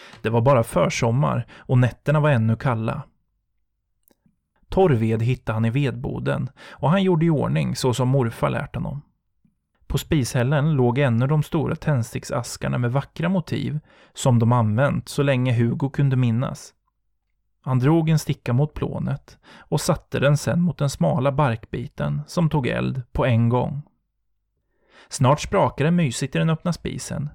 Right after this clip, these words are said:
men röken gick inte ut genom skorstenen. Hugo tänkte att han hade kanske glömt spjället, men det var öppet.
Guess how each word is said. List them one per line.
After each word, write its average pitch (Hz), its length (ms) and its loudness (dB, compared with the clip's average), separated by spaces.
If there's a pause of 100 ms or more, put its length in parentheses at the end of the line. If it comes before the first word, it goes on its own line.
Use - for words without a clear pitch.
(360)
men 139 180 2
röken 143 460 2
gick 151 180 -4
inte 131 240 0
ut 117 180 -2
genom 117 160 -2
skorstenen. 135 720 -6 (1400)
Hugo 123 320 2
tänkte 135 320 0
att 120 80 -2
han 123 120 0
hade 131 180 -2
kanske 135 320 -2
glömt 131 340 0
spjället, - 800 -8 (200)
men 123 160 -2
det 120 80 4
var 160 120 4
öppet. - 640 -6